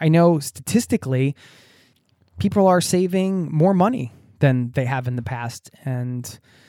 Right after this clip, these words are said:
that's a byproduct of what is going on. So, you know, it's just a reminder that this can go into your travel fund, or some of it can,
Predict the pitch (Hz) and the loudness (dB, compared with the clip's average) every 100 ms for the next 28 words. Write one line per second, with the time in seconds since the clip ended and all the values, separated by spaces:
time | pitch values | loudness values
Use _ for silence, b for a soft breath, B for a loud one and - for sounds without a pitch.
0 | b b b - 123 131 120 127 127 131 | b b b -6 -4 -2 -4 -4 -4 -4
1 | 123 123 - 123 120 127 - 135 127 120 | -6 -6 -8 -8 -4 -4 -4 -4 -2 -4
2 | 127 156 135 143 143 147 220 180 120 - | -6 -4 2 2 2 0 -4 -6 -6 2
3 | 285 247 156 160 180 151 b b b b | 4 6 6 4 0 -8 b b b b
4 | b b - 269 262 269 247 226 254 - | b b 0 4 6 4 2 2 2 4
5 | 190 170 196 240 185 156 151 - - - | 4 4 4 4 4 4 2 -2 -10 -2
6 | 180 165 - - 175 160 160 160 151 151 | 2 2 2 2 4 6 6 6 4 2
7 | 135 147 139 151 131 135 139 139 185 160 | -2 -2 -2 -2 -2 -4 -4 -2 -2 -4
8 | - 131 120 127 123 - B B B B | -2 -2 0 -2 -4 -8 B B B B
9 | B - 147 151 143 117 | B -6 -2 0 -2 -6